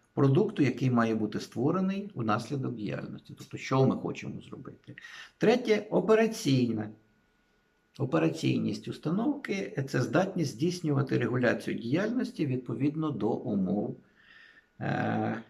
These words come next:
її виконання. Тобто такий технологічний аспект, е, насправді. Отже, несвідомість — це сукупність психічних явищ, актів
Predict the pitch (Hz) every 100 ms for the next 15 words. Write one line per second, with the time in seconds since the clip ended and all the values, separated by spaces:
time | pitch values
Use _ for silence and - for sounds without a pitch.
0 | _ 110 110 120 117 113 87 85 95 -
1 | - 180 - - 131 135 170 160 139 151
2 | - - - - 90 - - 82 - -
3 | 113 104 98 - - - - - - -
4 | - - - _ - 240 185 202 170 165
5 | 185 180 233 254 247 - - 131 - 160
6 | 151 - - _ _ _ - - 143 143
7 | 135 113 107 - - - _ _ _ _
8 | _ _ _ - 156 139 120 - 95 127
9 | 151 190 190 - - _ - 135 123 -
10 | - - -